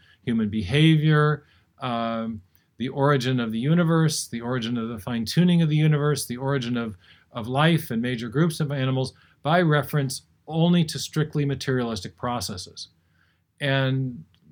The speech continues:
you cannot in-, refer to creative intelligence or a mind or the activity of a designing agent as an explanation for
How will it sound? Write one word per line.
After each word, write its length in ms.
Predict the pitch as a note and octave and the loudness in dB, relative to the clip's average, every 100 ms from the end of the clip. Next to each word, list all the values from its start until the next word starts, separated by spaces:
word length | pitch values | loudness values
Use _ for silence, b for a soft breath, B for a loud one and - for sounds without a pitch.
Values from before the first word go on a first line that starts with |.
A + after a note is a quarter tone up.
| _ | _
you 160 | D3 C#3 | -4 -4
cannot 460 | C3+ - D3 D#3+ F3 | -4 -2 4 4 4
in-, 140 | E3+ | 2
refer 380 | C#3+ C3+ C#3 C3 | 0 -2 -2 -2
to 120 | B2 | -4
creative 380 | A2+ C#3 B2 A#2+ | -6 -4 -2 -2
intelligence 640 | A#2 B2 A#2+ A#2 A#2 A2+ - | -6 -6 -6 -6 -6 -8 -8
or 140 | G2+ | -6
a 60 | G#2 | -4
mind 520 | A#2+ C3 C3+ C3+ B2+ | -2 0 2 2 -2
or 320 | B2 A2+ G#2 b b b - | -6 -6 -6 b b b -12
the 100 | A2+ | -10
activity 540 | A2 - D3 C#3+ C3 | -10 0 2 2 0
of 100 | A#2 | -2
a 60 | A2+ | -6
designing 640 | A#2 B2 B2 A#2+ A#2 - | -6 -4 -2 -2 -4 -8
agent 440 | C#3 C#3+ C3+ C3+ C3 b b b - | -2 -2 0 -2 -4 b b b -2
as 180 | C3+ B2 | 0 0
an 60 | |
explanation 640 | B2+ - D3 F3 G3+ C3 G#2+ | -2 -4 0 0 2 -2 -4
for 520 | - C3+ A#2+ A#2 - | -4 -4 -2 -4 -10